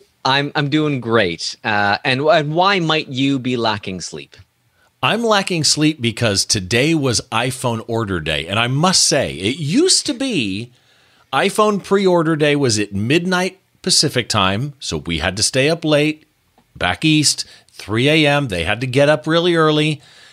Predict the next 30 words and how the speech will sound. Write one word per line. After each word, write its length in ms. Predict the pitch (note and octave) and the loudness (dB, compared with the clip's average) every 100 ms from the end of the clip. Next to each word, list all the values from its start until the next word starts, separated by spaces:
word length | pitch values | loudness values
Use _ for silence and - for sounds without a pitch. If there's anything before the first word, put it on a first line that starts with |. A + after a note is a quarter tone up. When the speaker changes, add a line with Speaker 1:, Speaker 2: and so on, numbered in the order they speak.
| - | -8
Speaker 2:
Now 680 | A#2+ F3+ B3+ F3+ B2+ B2 C3+ | -2 0 2 4 4 2 0
it's 180 | A#2+ A#2 | -2 -2
five 460 | - E3 F3+ A3 E3+ | -2 0 2 2 2
A 160 | C3 | 0
M 160 | G#2+ F#2 | -2 -4
Pacific 500 | F#2 - - F#2 E2+ | -6 -4 -4 -4 -6
time 400 | F#2+ F2+ F2 F#2+ | -4 -4 -4 -6
and 200 | G2+ G#2+ _ - | -8 -12 _ -2
eight 320 | E3 G3+ _ _ _ - | -2 -2 _ _ _ -6
A 240 | A#2+ A2 G#2 | -2 0 0
M 360 | G2 F#2+ G2 - | 0 -2 -6 -4
Eastern 360 | E3+ D#3+ D#3+ - | -2 -2 -2 -2
time. 260 | A2 E2+ | -2 -2
So 120 | - | 0
they 180 | F3 D#4 | 0 0
just 180 | D4+ - | 0 2
get 140 | E3 | 2
a 20 | B2+ | 2
full 160 | D#3 | 0
night's 240 | C#3 B2+ - | 0 0 -2
sleep, 200 | C3+ A#2 | -2 -2
get 120 | B2 | 0
up 140 | A2+ | 0
and 80 | G#2+ | -2
get 100 | G2 | -4
to 100 | B2 | -2
order. 400 | F#3+ F#3+ C3 B2+ - - - - _ - | 2 2 2 0 -6 -20 -20 -20 _ 0
Anybody 380 | C3+ C3 B2 | 2 4 4
on 140 | A2+ G#2+ | 4 4
the 240 | F#2+ G2 | 0 -2